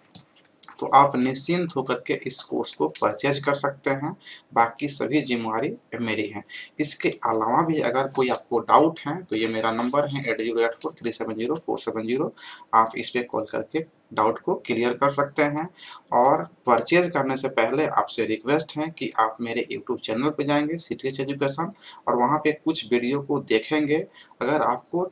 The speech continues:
ठीक लगता है, तभी आप परचेज करेंगे आप, अ, application पे, otherwise आप purchase नहीं करेंगे। ओके, तो, अ, उम्मीद है कि आपके सारे डाउट का आंसर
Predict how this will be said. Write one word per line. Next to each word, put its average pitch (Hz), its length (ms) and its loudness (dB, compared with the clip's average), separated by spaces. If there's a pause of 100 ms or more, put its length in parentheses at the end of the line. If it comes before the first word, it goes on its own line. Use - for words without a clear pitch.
ठीक 139 240 -2
लगता 135 300 0
है, 143 220 -2
तभी 131 720 2
आप - 240 2 (100)
परचेज 117 540 -2
करेंगे 117 540 -2
आप, 135 280 2
अ, 143 180 0 (320)
application 113 500 -2
पे, 101 180 -10 (360)
otherwise 123 640 4 (140)
आप 110 240 -6
purchase 139 380 -6
नहीं 104 320 -10
करेंगे। 98 500 -8 (300)
ओके, 135 180 2 (600)
तो, 139 340 2
अ, 107 360 0 (240)
उम्मीद 143 200 2
है 156 160 -2
कि 160 160 -2
आपके 147 580 2
सारे 117 420 0
डाउट 127 500 2
का - 120 0
आंसर 117 420 -2